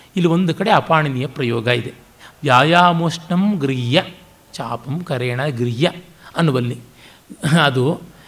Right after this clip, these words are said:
ಗೃಹೀತ್ವ ಅಂತ ಆಗಬೇಕು, ಇಲ್ಲದ್ರೆ ಸಂಗೃಹ್ಯ, ಪರಿಗೃಹ್ಯ ಅಂತ ಆಗಬೇಕು. ಅರೆ, ಈ ಶಾಲಿನಿ ಛಂದಸ್ಸಿಗೆ ಹಾಗೆಲ್ಲ ಸೇರಿಸಿದ್ರೆ ಛಂದಸ್ಸು ಕೆಡುತ್ತೆ. ಹೀಗಾಗಿ ರಾಮಾಯಣ ಮಹಾಭಾರತಾದಿಗಳಲ್ಲಿ ಈ ಥರದ ಆಶ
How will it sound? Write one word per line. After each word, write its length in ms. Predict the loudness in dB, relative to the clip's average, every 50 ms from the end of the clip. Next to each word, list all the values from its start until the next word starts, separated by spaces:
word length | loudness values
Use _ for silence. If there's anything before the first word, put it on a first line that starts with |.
| -20 -12 -4 -2
ಗೃಹೀತ್ವ 560 | 0 2 2 2 0 0 -2 -4 0 4 6
ಅಂತ 360 | 6 8 8 6 4 4 2
ಆಗಬೇಕು, 480 | 2 2 2 -2 -4 -6 -6 -8 -12 -16 -18 -20 -20 -20 -20 -20 -20 -20 -20 -12 -4
ಇಲ್ಲದ್ರೆ 200 | 0 2 2 2
ಸಂಗೃಹ್ಯ, 720 | 2 0 0 0 0 -2 -4 -2 0 2 4 4 4 2 -2 -8 -18 -16 -8 -4
ಪರಿಗೃಹ್ಯ 500 | -2 -2 0 0 0 -2 -2 0 0 0
ಅಂತ 240 | 0 0 -2 -4
ಆಗಬೇಕು. 520 | -4 -4 -4 -6 -8 -8 -8 -8 -8 -8 -10 -14 -20 -16 -8 -4
ಅರೆ, 160 | 0 0 2
ಈ 40 | 2
ಶಾಲಿನಿ 440 | 2 2 4 4 4 4 4 2 2
ಛಂದಸ್ಸಿಗೆ 580 | 0 0 -2 -2 -2 -4 -4 -4 -2 0 0 0 0 0 -4 -12 -18 -20 -6 2
ಹಾಗೆಲ್ಲ 360 | 4 6 6 6 6 4 4
ಸೇರಿಸಿದ್ರೆ 540 | 2 2 2 0 0 0 -2 -4 -4 -4 -4
ಛಂದಸ್ಸು 480 | -4 -2 -4 -4 -2 -2 -2 -4 -4 -4
ಕೆಡುತ್ತೆ. 380 | -4 -4 -4 -4 -6 -6 -6 -6 -6 -8 -20 -20 -20 -20 -20 -20 -20 -20 -20 -18 -10 -6
ಹೀಗಾಗಿ 600 | -2 2 4 4 4 4 4 2 0 0 -2 -8 -14 -20 -20 -20 -20 -18 -6 2
ರಾಮಾಯಣ 520 | 6 8 8 8 8 8 6 6 6 4
ಮಹಾಭಾರತಾದಿಗಳಲ್ಲಿ 880 | 6 6 6 6 4 6 6 4 4 4 2 2 2 2 2 2 2 2
ಈ 20 | 0
ಥರದ 260 | 0 -2 0 2 4
ಆಶ 400 | 4 4 4 2 0 -2 -2